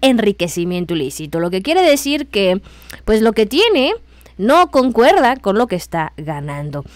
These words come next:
Pues Norma Piña tendrá mucho trabajo por hacer, que ya le están temblando los pies, pues este, Netzaí Sandoval Ballesteros, llega nuevamente a tomar y será el brazo derecho de Lenia Batres, a la ministra que quieren tumbar todos los demás ministros corruptos,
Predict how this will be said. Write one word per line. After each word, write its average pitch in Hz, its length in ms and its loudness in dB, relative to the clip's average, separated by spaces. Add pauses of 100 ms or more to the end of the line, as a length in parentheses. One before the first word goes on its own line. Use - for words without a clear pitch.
(180)
Pues 233 140 2
Norma 381 320 2
Piña 302 260 0
tendrá 220 460 2
mucho 262 300 0
trabajo 220 440 2
por 175 220 -2
hacer, 165 480 -6
que 185 160 -2
ya 208 120 2
le 285 60 2
están 247 240 -2
temblando 180 400 -2
los 180 220 -4
pies, 247 280 -2
pues 233 300 -4
este, 220 540 0 (280)
Netzaí 226 440 2
Sandoval 240 480 4
Ballesteros, 214 640 0
llega 214 420 0 (360)
nuevamente 247 960 2 (240)
a 208 100 2
tomar 247 400 4
y 339 40 4
será 302 260 2
el 359 80 2
brazo 359 260 4
derecho 269 460 2
de 254 100 2
Lenia 233 300 0
Batres, 196 500 -2
a 165 80 -2
la 170 140 -2
ministra 196 440 -2
que 190 140 -6
quieren 190 440 -2
tumbar 175 680 0
todos 202 240 0
los 196 140 0
demás 170 240 -4
ministros 196 480 -4
corruptos, 277 540 2